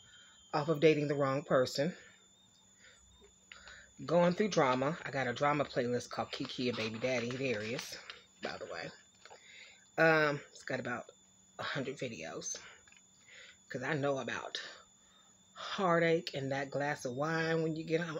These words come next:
I know. I have been there. I've been there. So we're gonna talk about some things in this book. Swag love versus struggle love.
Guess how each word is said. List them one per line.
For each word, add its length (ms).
I 160
know. 360
I 80
have 240
been 300
there. 420
I've 200
been 240
there. 240
So 140
we're 80
gonna 160
talk 180
about 240
some 140
things 240
in 100
this 160
book. 480
Swag 340
love 360
versus 300
struggle 380
love. 260